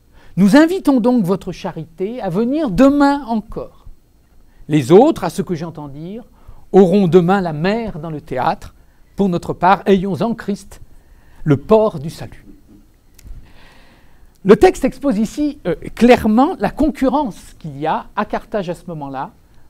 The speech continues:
entre les deux manifestations. D'un côté, le spectacle de nomachie, prévu le lendemain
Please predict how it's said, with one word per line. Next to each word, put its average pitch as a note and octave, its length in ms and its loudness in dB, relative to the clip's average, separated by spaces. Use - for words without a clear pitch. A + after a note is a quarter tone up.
entre A3+ 500 4
les E3 160 0
deux D3 240 0
manifestations. F3+ 840 -6
D'un G3 140 6
côté, G#3+ 300 6
le E3 100 4
spectacle - 720 -4
de C3 180 -6
nomachie, D#3 680 -2
prévu D#3 340 0
le C3+ 100 -2
lendemain A#2 460 -4